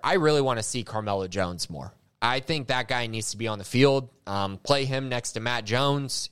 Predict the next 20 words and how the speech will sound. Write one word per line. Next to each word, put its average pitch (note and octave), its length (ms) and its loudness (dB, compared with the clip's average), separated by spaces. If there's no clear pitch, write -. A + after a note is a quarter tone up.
and F#2+ 220 -4
roll C3 240 8
with C3+ 160 -2
it. C#3 180 -2
See - 160 -2
how B2 120 4
that A#2 220 0
does. A#2+ 320 0
You've G2+ 180 -8
given B2+ 300 0
Josh A#2+ 340 2
White A#2 180 2
an A#2 80 -4
opportunity. A2+ 680 -2
You've G2+ 220 -2
given A#2+ 260 2
Brooks A#2 260 0
Miller A2 280 -2
an G#2+ 60 -2
opportunity. G#2 680 -2